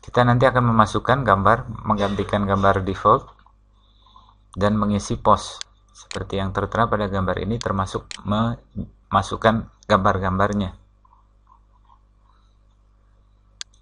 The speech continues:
Demikian cara membuat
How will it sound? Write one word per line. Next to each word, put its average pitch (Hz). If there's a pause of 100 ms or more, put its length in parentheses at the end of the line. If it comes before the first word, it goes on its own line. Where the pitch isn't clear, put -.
(680)
Demikian 107 (640)
cara 113
membuat 107